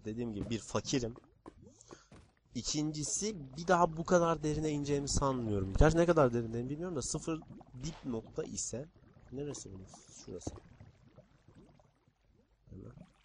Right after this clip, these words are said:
İyi burası. Neresi oğlum sizin sonunuz? Kaynağınız.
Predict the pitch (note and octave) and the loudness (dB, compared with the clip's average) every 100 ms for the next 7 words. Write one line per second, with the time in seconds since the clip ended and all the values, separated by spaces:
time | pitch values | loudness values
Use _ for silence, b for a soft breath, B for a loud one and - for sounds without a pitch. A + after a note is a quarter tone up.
0 | _ _ _ - - F3+ - - - - | _ _ _ -20 -20 -20 -20 -20 -20 -18
1 | - - - - - - - - - - | -18 -18 -20 -20 -18 -16 -18 -20 -18 -10
2 | G2 G#2+ A#2 F#2+ - B2+ _ - - - | -10 -8 -8 -8 -8 -16 _ -20 -20 -20
3 | - _ _ - - - - - - - | -20 _ _ -20 -18 -20 -20 -20 -20 -2
4 | B2 F3+ F3+ F#3 A3 - B2 G#2+ - F#2 | 4 6 6 4 2 -2 -2 -4 -4 -6
5 | F2 - - _ - - - - - G#2+ | -8 -16 -20 _ -20 -14 -12 -10 -6 -4
6 | G2+ F#2 F2 - | -4 -6 -8 -12